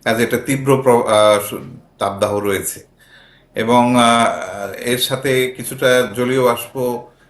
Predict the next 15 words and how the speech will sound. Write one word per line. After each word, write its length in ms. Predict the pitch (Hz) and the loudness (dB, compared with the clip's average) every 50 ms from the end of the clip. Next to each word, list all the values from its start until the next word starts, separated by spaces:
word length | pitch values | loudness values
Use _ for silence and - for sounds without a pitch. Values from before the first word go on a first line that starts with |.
| _ - | _ -8
যেহেতু 260 | - 117 113 113 127 123 | -6 -6 -6 -6 -6 -6
বঙ্গোপসাগর 720 | 110 113 110 117 117 113 110 110 - 117 110 110 110 113 107 - | -4 -4 -4 -2 -4 -6 -6 -8 -6 -6 -6 -6 -6 -8 -10 -10
থেকে 220 | - 107 - 113 | -14 -14 -12 -12
একটু, 340 | 107 101 - - 107 95 95 - _ _ _ _ _ _ _ - | -12 -12 -10 -8 -8 -8 -8 -12 _ _ _ _ _ _ _ -4
আহ, 420 | 101 104 101 101 101 98 95 87 85 - - _ - - | 0 2 4 2 2 0 -2 -8 -14 -18 -20 _ -4 -2
বাতাসের 440 | 104 101 - 113 101 - 113 101 | -2 0 0 0 -2 -2 -4 -4
দিক 200 | 101 120 113 117 | -2 -4 -4 0
পরিবর্তন 520 | - 131 120 120 120 120 117 - - 127 123 | 0 2 2 4 4 2 2 2 0 -2 0
হয়েছে, 480 | 120 127 127 135 135 - - 165 165 165 | 2 2 2 2 0 -4 -6 -6 -6 -6
কাজেই, 320 | - 117 113 120 120 117 113 - - - _ _ _ _ _ - | -8 -6 -4 -2 -2 -2 -4 -6 -12 -20 _ _ _ _ _ -8
আহ, 80 | - 113 107 107 107 104 107 107 104 92 95 - | -4 0 4 4 6 6 6 6 4 2 -4 -8
বিচ্ছিন্নভাবে 720 | 113 113 - - 147 131 139 135 123 113 117 117 120 117 | -8 -6 -4 -2 0 2 2 2 2 2 0 0 0 0
বেশ 240 | 104 113 110 107 - | 0 0 -2 -4 -4
কিছু 280 | - 113 - - 113 | -10 -12 -10 -6 -2
জায়গায় 460 | 107 107 101 101 98 101 104 101 95 | 2 2 4 4 4 2 0 0 -2